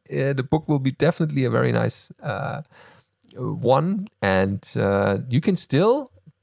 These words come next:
uh, donate, or not donate, um, sponsor his work for this, uh, book. And there is also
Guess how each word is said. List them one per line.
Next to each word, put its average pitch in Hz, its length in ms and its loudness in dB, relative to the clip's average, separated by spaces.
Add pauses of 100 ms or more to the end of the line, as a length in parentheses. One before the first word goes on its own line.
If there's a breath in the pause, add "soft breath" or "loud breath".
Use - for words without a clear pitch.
(140)
uh, 101 200 0
donate, 135 760 0
or 85 200 -2 (120)
not - 180 -6
donate, 85 460 0
um, 85 320 0
sponsor 175 500 -2
his 165 180 -2
work - 480 0
for 95 200 -6
this, 95 300 -4
uh, - 180 -20 (340)
book. - 340 0
And 90 440 -2 (320)
there 110 320 -2
is 117 420 -8
also 175 680 -2